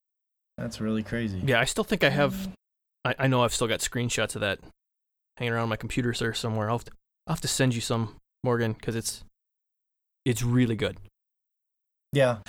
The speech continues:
Speaker 1: that's, well, when Hellblade drops, I, I'm excited to give it another chance, maybe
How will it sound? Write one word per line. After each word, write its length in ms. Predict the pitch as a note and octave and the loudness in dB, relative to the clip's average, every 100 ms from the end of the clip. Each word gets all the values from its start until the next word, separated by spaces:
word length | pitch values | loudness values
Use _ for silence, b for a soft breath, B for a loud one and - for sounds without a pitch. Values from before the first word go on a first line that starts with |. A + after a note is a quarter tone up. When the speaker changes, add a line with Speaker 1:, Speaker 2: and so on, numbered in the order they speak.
| B | B
Speaker 1:
that's, 220 | G3 A#3 | 6 10
well, 260 | A3+ A3+ G3 | 10 10 10
when 120 | G#3 | 10
Hellblade 360 | G3+ D#4 C#4 E3 | 10 10 8 8
drops, 340 | D#3 F3 - F3 | 8 8 6 6
I, 140 | G3 F#3+ | 6 8
I'm 200 | G#3 A3 | 8 8
excited 340 | F3 B3+ C4+ | 8 6 8
to 80 | F#3+ | 8
give 100 | F3 | 6
it 100 | D#3+ | 6
another 320 | C3+ C#3+ C#3+ | 6 6 6
chance, 400 | C3+ D#3+ D3 D3 | 6 8 8 8
maybe 420 | C#3 C3+ C3 B2+ | 4 4 6 4